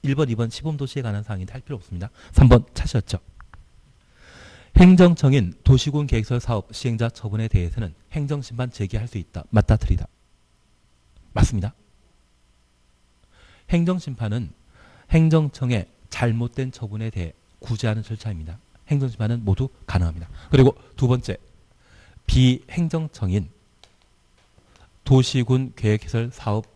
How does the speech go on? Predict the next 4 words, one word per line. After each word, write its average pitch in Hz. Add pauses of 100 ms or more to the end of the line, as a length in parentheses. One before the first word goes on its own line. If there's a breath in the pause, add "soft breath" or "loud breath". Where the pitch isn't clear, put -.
(160)
시행자의 107 (1000 soft breath)
처분에 120
대해서는 90 (380 soft breath)
행정심판 127